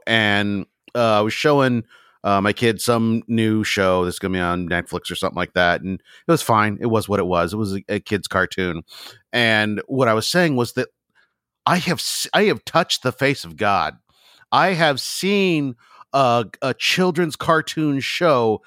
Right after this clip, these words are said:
that, that I enjoy watching, uh, and so anytime now I see something that's just fine,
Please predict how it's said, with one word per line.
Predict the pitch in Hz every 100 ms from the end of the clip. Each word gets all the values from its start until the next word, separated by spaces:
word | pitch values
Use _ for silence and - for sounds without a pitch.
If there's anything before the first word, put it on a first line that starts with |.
| - _
that, | 131 165 151 151 -
that | 139 165 -
I | 120 147 165 170
enjoy | 143 139 110 135 139 135 104
watching, | 98 113 151 - 135 101 69 53 _ _ _ _ _ -
uh, | 123 110 107 101 98 98 98 -
and | 131 127 123 104 - _
so | - 165 147
anytime | 143 170 147 170 165
now | 147
I | 139
see | - 156
something | 156 139 131
that's | 117 - - -
just | 120 -
fine, | 95 127 98 110